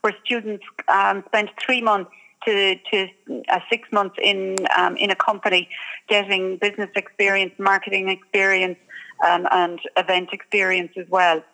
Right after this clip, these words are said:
Um, so, you know, when the pandemic hit in March, our students were out on placement. Um, some of the businesses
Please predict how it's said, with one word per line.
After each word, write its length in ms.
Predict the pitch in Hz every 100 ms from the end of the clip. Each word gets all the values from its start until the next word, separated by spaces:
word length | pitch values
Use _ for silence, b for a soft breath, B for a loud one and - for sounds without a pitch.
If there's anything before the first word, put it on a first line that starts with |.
| - B B B -
Um, 440 | 190 185 180 180 - -
so, 340 | 202 196 190
you 360 | 196 190 202 208
know, 120 | 196
when 260 | 190 196 190
the 80 | 190
pandemic 480 | - 208 202 208 208
hit 200 | 214 196 -
in 260 | - 190 185
March, 400 | 196 202 - -
our 160 | - 185 -
students 360 | 202 202 180 -
were 280 | 175 175 -
out 200 | 185 196
on 120 | 208 190
placement. 540 | 196 185 - 202 196 - B B B -
Um, 480 | 190 190 185 185 180 -
some 140 | 202
of 80 | 185 -
the 40 |
businesses 460 | 208 190 190 -